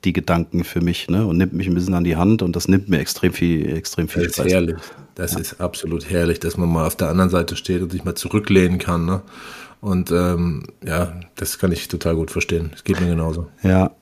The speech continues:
Speaker 1: Noch abschließend möchte ich noch ne, ne, ganz kurz eine andere, einen anderen Blick noch mal reinbringen auf das ganze Thema. Und zwar ist das bei Unternehmens-, Unternehmer, äh, und Unternehmerinnen ist das ja,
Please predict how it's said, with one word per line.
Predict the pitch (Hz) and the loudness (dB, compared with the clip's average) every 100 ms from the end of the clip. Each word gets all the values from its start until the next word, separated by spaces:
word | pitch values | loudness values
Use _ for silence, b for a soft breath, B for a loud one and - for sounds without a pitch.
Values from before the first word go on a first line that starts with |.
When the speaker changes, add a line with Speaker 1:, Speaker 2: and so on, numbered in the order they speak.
| - B B B B - | -20 B B B B -2
Speaker 1:
Noch | 98 - | -2 0
abschließend | 120 - - 147 135 120 | -2 0 0 2 4 2
möchte | 120 - | 2 -2
ich | 123 | 0
noch | 117 107 | 2 4
ne, | 110 95 | 4 4
ne, | 104 101 101 98 | 4 4 2 2
ganz | 104 120 | 0 0
kurz | - 120 117 - | 0 0 0 0
eine | 110 95 | 0 4
andere, | 104 113 107 107 104 101 101 | 2 4 4 4 4 4 2
einen | 95 | 2
anderen | 95 104 104 98 98 101 | 2 4 6 4 0 -6
Blick | - 107 - | 2 2 4
noch | 117 | 2
mal | 92 92 | 4 4
reinbringen | 90 98 101 95 | 4 4 4 0
auf | 90 | 0
das | - 101 | -4 -2
ganze | 95 95 95 | 0 0 -2
Thema. | - 98 101 | 4 6 6
Und | 95 | 4
zwar | - 90 | 2 -2
ist | - | -2
das | - | -6
bei | - | -2
Unternehmens-, | 87 98 95 92 101 101 - - - | 0 0 0 2 4 2 0 -8 -8
Unternehmer, | 90 95 98 92 98 104 101 95 92 92 95 95 | -6 -6 -4 0 2 4 4 4 0 -2 -4 -2
äh, | |
und | 90 92 | -2 -4
Unternehmerinnen | 95 92 98 104 98 101 95 | -2 -2 2 4 6 6 4
ist | - - | -2 -6
das | 98 - | -6 0
ja, | 85 85 | 2 2